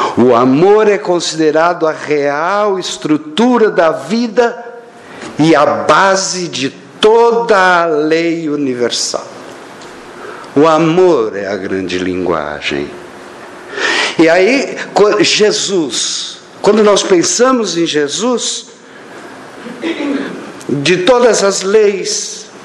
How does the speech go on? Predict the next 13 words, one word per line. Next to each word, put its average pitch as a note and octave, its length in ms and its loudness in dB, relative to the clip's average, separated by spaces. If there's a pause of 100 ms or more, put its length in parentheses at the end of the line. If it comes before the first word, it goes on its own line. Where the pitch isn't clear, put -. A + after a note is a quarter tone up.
(300)
aquela F#3+ 420 2
mais G3+ 840 0 (120)
importante C#3+ 960 -2 (140)
era C3 320 4
a B2 60 -2
qual? - 680 -2 (720)
A B2+ 120 2
lei A#2+ 240 4
de A2+ 140 -6
justiça, F#3+ 880 -2 (320)
amor D3 640 2 (300)
e D#3+ 80 2
caridade. C#3+ 1080 0